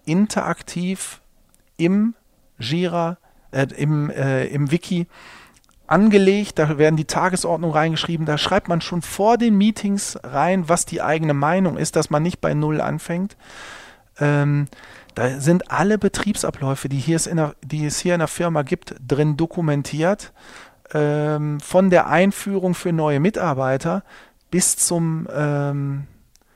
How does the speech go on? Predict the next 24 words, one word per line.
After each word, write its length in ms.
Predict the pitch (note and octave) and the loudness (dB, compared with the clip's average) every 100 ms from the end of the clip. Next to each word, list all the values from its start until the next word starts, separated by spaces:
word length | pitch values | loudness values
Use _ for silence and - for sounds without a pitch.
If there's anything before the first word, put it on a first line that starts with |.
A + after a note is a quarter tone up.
| _ _ - | _ _ -4
über 220 | F3 F#3+ | 4 6
das 180 | E3 - | 6 4
Mitarbeitergespräch 1040 | F#3 G#3 D3 C3 C3 C3+ C3+ - D#3 - - | 0 0 0 0 0 -6 -8 -8 -8 -8 -6
bis 280 | - F#3+ - | -2 -2 -2
hin 320 | - F3+ G3+ G#3 - - - | -4 -2 -2 -4 -12 -20 -14
dazu, 640 | - C#3 F3+ - G3+ F#3+ - _ - | -4 0 0 -2 -4 -6 -10 _ -10
wie 220 | - F3 F3+ | -4 -2 0
wir 160 | E3+ | 0
hausintern 640 | D#3 F3+ - E3 D#3 E3 E3 | 0 -2 -2 -4 -4 -4 -4
verkünden, 800 | - B2+ - E3+ F#3 F3 E3 A2+ | -4 -6 -2 -2 0 -2 -4 -2
wenn 160 | C#3+ | 0
hier 160 | D#3 E3 | 0 -2
mal 140 | D#3 | -2
jemand 380 | C#3+ D3 C#3+ C#3 | -2 -2 -2 -4
gekündigt 560 | - - E3 F3 F3+ - | -8 -4 0 0 -2 -6
hat. 200 | G#3+ - | -10 -10
Auch 120 | - | -2
das 180 | D#3 D#3 | 0 0
haben 140 | F3+ | 0
wir 80 | D#3+ | 0
mit 160 | D#3 D3 | -2 -2
den 100 | C#3+ | -4
Mitarbeitern 640 | E3 D#3+ D3 D3 D3+ C#3+ | -2 -2 -2 -2 -4 -6
gemeinsam 580 | B2+ B2+ D3 D3+ D3 | -2 0 0 0 -2